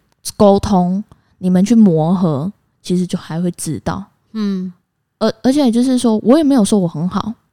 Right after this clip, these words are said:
Speaker 1: 我也没有说他不好，大家都有，
Speaker 2: 嗯。
Speaker 1: 呃，缺点也有优点。
Speaker 2: 没错。
Speaker 1: 只是说有可能我们经历的不同，那他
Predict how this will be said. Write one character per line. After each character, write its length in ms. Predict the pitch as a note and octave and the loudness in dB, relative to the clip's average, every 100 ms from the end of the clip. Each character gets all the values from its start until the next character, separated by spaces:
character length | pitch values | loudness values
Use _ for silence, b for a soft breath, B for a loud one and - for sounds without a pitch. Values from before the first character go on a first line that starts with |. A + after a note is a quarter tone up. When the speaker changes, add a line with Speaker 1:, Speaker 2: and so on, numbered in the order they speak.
| _ _ _ _ _ - | _ _ _ _ _ 0
Speaker 1:
我 120 | A#3+ | 2
也 60 | |
没 120 | A3 A3+ | 2 2
有 80 | |
说 120 | F#3+ F#3 | 0 -2
他 160 | F3+ | -6
不 160 | E3+ E3+ | -6 -6
好， 240 | - - - _ _ _ | -6 -12 -16 _ _ _
大 180 | C4+ B3 | 0 2
家 160 | A3 | 2
都 140 | A3+ A3+ | 2 2
有， 380 | G3 D2+ A#1 - | 0 -2 -6 -4
Speaker 2:
嗯。 320 | F#3+ F3 E3+ | -2 -2 -2
Speaker 1:
呃， 80 | E3+ | -6
缺 260 | - G#3 | -2 -2
点 200 | G3 F3 F3 | -2 -4 -4
也 80 | |
有 160 | F#3 D#3 | -4 -4
优 240 | D#3+ C#3+ | -4 -6
点。 220 | D#3 D#3+ G#3+ _ | -6 -8 -10 _
Speaker 2:
没 160 | G3+ | -10
错。 400 | F#3+ - F#3+ F3+ F3+ - | -8 -8 -8 -8 -12 -8
Speaker 1:
只 140 | G#3+ | -2
是 140 | C4 D#4 | 0 0
说 300 | D4+ C#4 C4+ | 0 0 0
有 180 | G#3 | 0
可 160 | B3 A3+ | 2 4
能 360 | F#3 F3 F3 G3+ _ | 4 0 -2 -6 _
我 80 | F#3 | -2
们 240 | F#3+ G3 | 0 0
经 240 | G#3 B3+ C#4 | 0 -2 -2
历 180 | C#4+ | -2
的 120 | G3+ E3+ | -4 -4
不 140 | - | -4
同， 400 | G3 E3 C#3+ F#3 | -4 -6 -8 -8
那 180 | A3 A3+ | -4 -2
他 360 | G#3+ G3+ G3 | -2 -6 -6